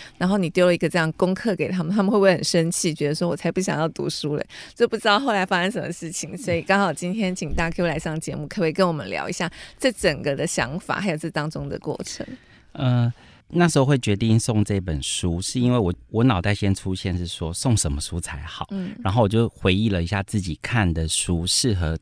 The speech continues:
Speaker 2: 他们这个年纪，因为我们平均年龄有十八，最小现在是十七岁，
Speaker 1: 嗯。
Speaker 2: 然后最大年纪是三十三岁，在这区间有十几个工作伙伴。因为我自己本身是一个老小孩，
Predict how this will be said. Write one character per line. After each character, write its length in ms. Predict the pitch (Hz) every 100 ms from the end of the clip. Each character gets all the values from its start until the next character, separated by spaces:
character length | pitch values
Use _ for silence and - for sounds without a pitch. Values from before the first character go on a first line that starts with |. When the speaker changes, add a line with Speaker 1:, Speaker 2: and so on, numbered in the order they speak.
| -
Speaker 2:
他 140 | 104
们 120 | 92
这 120 | 80 101
个 100 | 82
年 240 | 78 73
纪， 160 | 73 82
因 140 | 69
为 60 | 120
我 60 |
们 80 | 110
平 200 | 90 95
均 140 | 90 101
年 160 | 85
龄 60 | 85
有 80 | 80
十 160 | -
八， 200 | - 85
最 160 | 90 123
小 200 | 92 76
现 200 | - 92
在 80 | 92
是 140 | 90
十 160 | - -
七 240 | - 80
岁， 300 | 76 - - -
Speaker 1:
嗯。 180 | 185 185 208
Speaker 2:
然 160 | - 87
后 220 | 95 90
最 240 | 82 - 90
大 220 | - 85
年 160 | 78 78
纪 140 | 80
是 100 | 80
三 240 | 76 76
十 100 | 76
三 280 | - - 64
岁， 260 | - - - - - -
在 140 | 175
这 100 | 185
区 180 | 151 143
间 200 | 123 127
有 120 | 98
十 220 | 80 -
几 180 | 82 82
个 100 | 65
工 220 | 60 78
作 220 | 80 85 73
伙 220 | - -
伴。 160 | - 62 - _ _ _
因 80 | 170
为 60 | 180
我 60 |
自 140 | 104 143
己 120 | 117
本 180 | 90 85
身 180 | 82 90
是 160 | -
一 160 | 95 78
个 600 | - 85 78 60 50 52 - _ _ _
老 200 | - 90
小 180 | 98 -
孩， 200 | - -